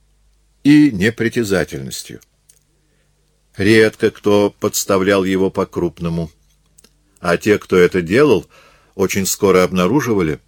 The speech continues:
что он представляет собой на самом деле,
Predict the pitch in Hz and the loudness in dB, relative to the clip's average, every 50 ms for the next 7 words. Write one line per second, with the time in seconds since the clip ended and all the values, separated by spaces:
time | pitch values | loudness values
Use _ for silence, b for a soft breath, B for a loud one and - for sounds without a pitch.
0 | _ _ _ _ _ _ _ _ - - - 95 92 - - 104 101 120 135 127 | _ _ _ _ _ _ _ _ -16 -6 -2 0 0 0 2 2 0 2 0 -2
1 | - 127 135 - - - - 113 110 104 104 113 117 117 113 - - 117 110 95 | -4 -6 -6 -6 -6 -4 0 0 2 2 2 2 2 0 0 -4 -4 -4 -2 2
2 | 104 107 110 110 110 113 110 - 107 101 98 104 101 104 101 92 98 98 98 98 | 4 2 4 2 0 -2 -2 -2 -2 -2 -2 -2 -4 -6 -4 0 2 2 4 4
3 | 98 95 90 | 4 2 0